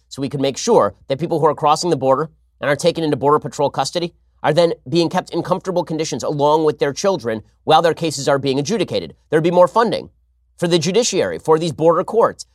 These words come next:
so that we could ex-, accelerate the process and make sure that everyone is heard more quickly. Democrats have turned all of this stuff down. Instead, what they want to do is create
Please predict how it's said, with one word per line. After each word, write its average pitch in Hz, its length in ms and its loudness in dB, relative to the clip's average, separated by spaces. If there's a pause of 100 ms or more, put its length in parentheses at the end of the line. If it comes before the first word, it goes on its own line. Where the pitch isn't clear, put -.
so 151 100 -6
that 156 80 -2
we 156 80 -6
could 156 180 -2 (100)
ex-, 156 300 -8
accelerate 175 460 2
the 175 80 -8
process 196 440 0
and 127 80 -6
make 143 140 -2
sure 156 140 -6
that 151 100 0
everyone 151 380 0
is - 140 -4
heard 131 220 -2 (220)
more 151 140 4
quickly. 117 360 -4 (140)
Democrats 202 460 2
have 156 100 -4
turned 170 260 0 (120)
all 175 200 6
of 165 120 -2
this 147 140 -6
stuff - 260 -4
down. 120 320 -2 (640)
Instead, 175 320 2
what 214 120 -2
they 170 80 0
want 175 300 4
to 160 80 -8
do 101 280 -6 (220)
is 151 140 -6
create 170 400 -2